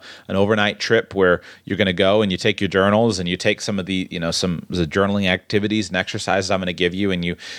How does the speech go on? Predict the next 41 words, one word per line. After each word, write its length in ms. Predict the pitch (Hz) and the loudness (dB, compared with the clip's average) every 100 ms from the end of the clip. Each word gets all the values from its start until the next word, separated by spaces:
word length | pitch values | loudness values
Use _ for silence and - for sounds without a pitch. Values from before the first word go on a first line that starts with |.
| - _ | -18 _
you 240 | - 78 | -8 -6
set 220 | - 120 | -2 -2
some 160 | - 110 | -2 -4
time 320 | 117 113 110 | 0 0 0
apart 400 | 101 107 101 - | 0 0 0 0
sitting 240 | - 101 | -2 0
on 100 | 104 | 2
the 80 | 101 | 0
hotel 360 | 92 104 113 104 | 2 0 0 0
balcony 460 | 95 107 - 110 | 2 0 0 -2
and 120 | 101 85 | -2 -4
looking 240 | 95 104 | -4 -2
out 160 | 98 98 | 0 0
at 60 | |
a 40 | - | 0
pretty 300 | - 104 98 | 0 0 0
scene 380 | - 104 101 - - - | 0 2 0 -2 -16 -12
and 120 | 92 | -8
talking 320 | 87 104 101 | 0 0 0
about 280 | 104 95 - | 0 0 0
your 80 | 101 | -4
goals, 260 | 92 95 95 | 0 0 0
I 140 | 107 | -2
think 180 | 131 113 | -4 -4
it's 120 | 92 | -2
worth 200 | 92 82 | -2 -2
the 80 | 82 | -2
money 260 | 92 87 | -2 -2
to 80 | 78 | -4
do 180 | 76 82 | -6 -4
that 200 | 85 71 | -4 -4
kind 160 | - 65 | -8 -12
of 80 | |
thing. 300 | - 60 65 - - - - | -8 -10 -10 -16 -16 -18 -4
But 100 | 135 | 0
even 160 | 160 220 | 2 2
if 100 | 196 | 0
you 60 | 185 | 0
just 200 | 160 147 | 0 0
need 200 | 139 127 | -2 0
to 220 | 135 | 2